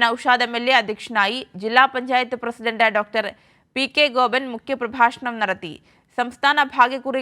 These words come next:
ക്ഷേമനിധി ബോർഡ് ചെയർപേഴ്സൺ ടി ബി സുബൈർ, പ്രോഗ്രാം കമ്മിറ്റി ചെയർപേഴ്സൺ അഡ്വക്കേറ്റ് ജി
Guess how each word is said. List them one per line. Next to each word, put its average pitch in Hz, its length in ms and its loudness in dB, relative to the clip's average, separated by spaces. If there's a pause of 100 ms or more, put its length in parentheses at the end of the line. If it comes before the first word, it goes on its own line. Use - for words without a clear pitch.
ക്ഷേമനിധി 240 640 -4
ബോർഡ് 233 300 0
ചെയർപേഴ്സൺ 226 540 -4 (540)
ടി 254 80 2 (120)
ബി 277 180 0
സുബൈർ, 247 380 2 (260)
പ്രോഗ്രാം 240 460 2
കമ്മിറ്റി 254 420 -2
ചെയർപേഴ്സൺ 233 520 -4 (180)
അഡ്വക്കേറ്റ് 214 500 -2
ജി 240 100 -6